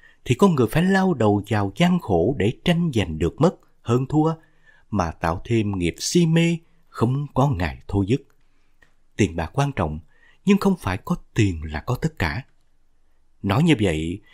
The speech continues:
không phải để chúng ta bi quan, mà không chịu cố gắng siêng năng làm ăn nữa. Chúng ta vẫn làm việc phục vụ, nhưng bằng cả khối óc và con tim, bằng mồ hôi xương máu của mình, để không làm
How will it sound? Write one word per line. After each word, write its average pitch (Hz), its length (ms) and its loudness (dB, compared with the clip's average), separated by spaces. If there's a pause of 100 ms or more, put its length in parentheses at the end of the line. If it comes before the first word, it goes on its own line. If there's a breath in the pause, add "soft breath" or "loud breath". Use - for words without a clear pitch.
(200 loud breath)
không 120 200 0
phải 87 300 -2
để 107 180 0
chúng 131 120 0
ta 143 120 -2
bi 156 240 2
quan, 160 300 2 (420 soft breath)
mà 113 100 2
không 196 200 4
chịu 98 280 4
cố 151 160 4
gắng 160 240 0
siêng 185 380 0
năng 180 200 0
làm 98 200 0
ăn 165 160 0
nữa. 104 280 0 (800)
Chúng 127 140 4
ta 147 200 -2
vẫn 101 160 0
làm 82 260 -2
việc 90 340 0
phục - 300 0
vụ, 90 380 2 (420)
nhưng 185 240 2
bằng 101 200 -2 (140)
cả 95 280 -6
khối 131 340 -2
óc 190 140 0 (100)
và 87 100 0
con 120 220 -4
tim, 156 280 0 (420 loud breath)
bằng 120 260 0
mồ 123 280 2
hôi 185 220 4
xương 185 380 0
máu 170 180 0
của 147 180 2
mình, 87 220 0 (460)
để 104 80 2
không 160 220 0
làm 90 200 -2